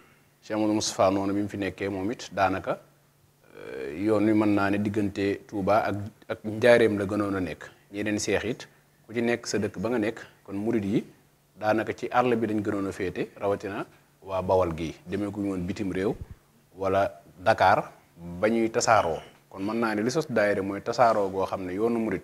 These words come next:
ak murid yi tasaaroon nañ ko, ñu bëgg lu leen lëkkale saa su ne, moo taxoon looloo taxoon ñu sos daayira. Biñ demee nag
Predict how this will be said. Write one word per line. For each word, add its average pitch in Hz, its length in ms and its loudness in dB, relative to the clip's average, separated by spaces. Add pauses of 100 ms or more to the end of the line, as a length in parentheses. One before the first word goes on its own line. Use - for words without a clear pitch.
(100)
ak 104 60 -4
murid 107 320 0
yi 98 60 -4
tasaaroon 110 500 4
nañ 92 140 -6
ko, - 140 -8 (440)
ñu 107 100 -4
bëgg 135 260 6
lu 123 120 4
leen 117 260 6
lëkkale 113 360 2
saa 101 180 2
su 98 120 -8
ne, 113 140 -6 (1300)
moo 110 200 0
taxoon 107 260 0
looloo 101 240 2
taxoon 98 280 -4
ñu 92 60 -6
sos 90 200 -10
daayira. 76 360 -6 (640)
Biñ 113 160 2
demee 120 240 6
nag 127 160 4